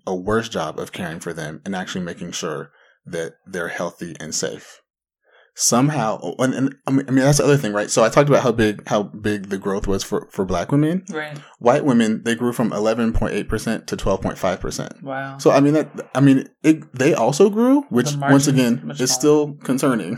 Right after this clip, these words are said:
Speaker 1: <laughs>
Speaker 2: Right.
Speaker 1: Like, we, we wanna see these numbers go down as medical care gets better and we have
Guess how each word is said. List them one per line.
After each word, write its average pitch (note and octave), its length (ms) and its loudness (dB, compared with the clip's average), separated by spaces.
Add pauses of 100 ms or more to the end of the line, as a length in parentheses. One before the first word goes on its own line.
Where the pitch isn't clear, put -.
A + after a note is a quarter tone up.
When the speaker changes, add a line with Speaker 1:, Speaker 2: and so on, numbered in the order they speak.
Speaker 1:
<laughs> - 60 -16
Speaker 2:
Right. D#3 180 4
Speaker 1:
Like, C3 260 2 (400)
we, A#2+ 220 0 (300)
we A#2 120 -2
wanna C#3 220 4
see C#3+ 140 2
these C3 100 4
numbers B2 240 2
go A#2 160 2
down A2 500 0
as G2+ 220 -4
medical G#2 300 -2
care G2 440 -4
gets G#2+ 200 -10
better G2 320 -4
and G2 100 -8
we - 80 -6
have D#3+ 100 2